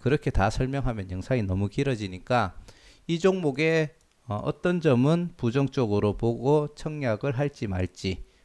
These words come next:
뭐 실리콘투는 이런 점이 긍정적으로 보고 청약을 할지 말지, 프롬바이오는 또 어떻게 생각하는지, 뭐 그런 것들을 얘기하면서,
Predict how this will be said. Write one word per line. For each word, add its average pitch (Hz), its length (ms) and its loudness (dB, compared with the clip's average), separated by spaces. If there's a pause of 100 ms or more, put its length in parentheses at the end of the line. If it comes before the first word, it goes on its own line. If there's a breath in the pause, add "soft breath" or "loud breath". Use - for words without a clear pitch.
(100)
뭐 95 120 -8
실리콘투는 123 840 -2
이런 139 280 -2
점이 131 400 -2
긍정적으로 107 800 -2
보고 104 340 2
청약을 117 560 -6
할지 123 300 -4
말지, 90 480 -6 (260 soft breath)
프롬바이오는 131 800 0
또 - 80 -6
어떻게 110 320 -6
생각하는지, 107 1040 -2 (300 soft breath)
뭐 101 120 -4
그런 160 260 4
것들을 123 440 2
얘기하면서, 123 920 2